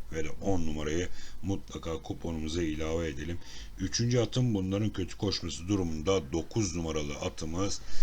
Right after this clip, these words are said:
Hişman Çizik'le, Hişman'ı her koşuda yazmak istiyorum sevgili dostlar. Yani, e, biliyorsunuz Urfa'da, e, yine ters atlar girmeye başladı.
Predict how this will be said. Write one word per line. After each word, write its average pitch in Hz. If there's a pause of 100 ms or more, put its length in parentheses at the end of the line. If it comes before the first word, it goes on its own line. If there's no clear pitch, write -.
(180)
Hişman 85
Çizik'le, 87
Hişman'ı 78
her 95
koşuda 87 (360)
yazmak 82
istiyorum 78
sevgili 76
dostlar. 80 (460)
Yani, 82
e, 73
biliyorsunuz 82
Urfa'da, 85 (640)
e, 82
yine 82 (500)
ters 82
atlar 82
girmeye 80
başladı. 82